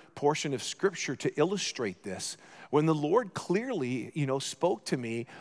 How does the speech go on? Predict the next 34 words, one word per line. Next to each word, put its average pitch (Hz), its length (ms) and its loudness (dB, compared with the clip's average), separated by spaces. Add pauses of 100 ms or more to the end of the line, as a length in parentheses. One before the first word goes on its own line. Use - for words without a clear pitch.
about 151 540 4
going 202 420 2
into 139 600 0 (120)
and 156 140 6
led 180 280 6
me 143 180 0
to 156 200 0
Galatians 147 520 0
five 113 280 4
twenty-five, 139 580 -4
which 131 160 -6
wasn't 190 300 -2
on 160 200 2
my 147 120 4
radar 139 480 2
at 101 100 -6
that 95 160 -6
time. 90 280 -6 (800)
And 175 120 6
it 180 80 2
says 269 380 2
these 196 280 -2
words, 135 540 -2 (160)
"Since 185 400 0
we 160 180 4
live 139 640 4
by 95 200 -2
the 80 100 -12
Spirit, - 540 -12 (1400)
let 113 140 6
us 113 140 2
keep - 260 2
in 107 80 -2
step - 540 2